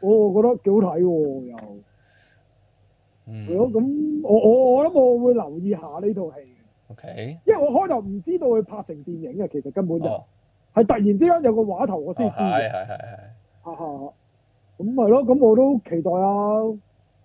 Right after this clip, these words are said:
Speaker 2: 好。
Speaker 1: 應該呢，如無意外呢，我覺得佢應該就聖誕節做嘅。
Speaker 2: 哦。
Speaker 1: 因為佢寫住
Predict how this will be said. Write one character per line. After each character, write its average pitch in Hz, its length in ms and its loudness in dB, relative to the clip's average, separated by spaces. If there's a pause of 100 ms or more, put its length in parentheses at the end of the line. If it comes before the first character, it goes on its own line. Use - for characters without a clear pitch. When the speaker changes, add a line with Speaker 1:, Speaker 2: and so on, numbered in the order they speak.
(880)
Speaker 2:
好。 110 320 -12 (300)
Speaker 1:
應 381 240 -2
該 370 220 0
呢， 381 80 -4
如 208 300 -2
無 196 100 -2
意 254 220 2
外 208 240 -2
呢， 269 120 -4 (420)
我 196 160 -2
覺 269 60 -2 (120)
得 269 140 -4
佢 208 180 -2
應 262 140 -2
該 269 100 2
就 190 120 -2
聖 175 160 -12
誕 151 200 -14
節 156 100 -14
做 120 140 -16
嘅。 107 160 -20 (540)
Speaker 2:
哦。 101 320 -8 (840)
Speaker 1:
因 370 80 0
為 320 80 2
佢 233 180 2
寫 247 200 2
住 254 100 -2